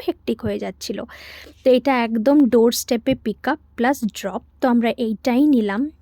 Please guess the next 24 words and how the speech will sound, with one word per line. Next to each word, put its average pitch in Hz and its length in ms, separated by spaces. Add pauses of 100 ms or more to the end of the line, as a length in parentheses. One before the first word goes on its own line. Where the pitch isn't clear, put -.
(220)
একদম 226 480
কনভিনিয়েন্ট 226 880 (220)
মানে 220 300
আমাদের 214 380
জন্য। 214 420 (480)
তো 277 60
আমাদের 247 400
দুজনের 240 420 (240)
খরচা 294 340
পড়েছিল 330 500
ওয়ান 254 440
ফর্টি - 560
দিরহাম। 214 460 (220)
ওয়ান 240 240
ফর্টি 285 360
দিরহাম 330 280
মানে 339 180
ইন্ডিয়ান 294 380
কারেন্সির 330 560 (100)
ওই 294 180
তিন 262 220
হাজার 247 320 (100)
তিনশো 240 340
ষাট 214 280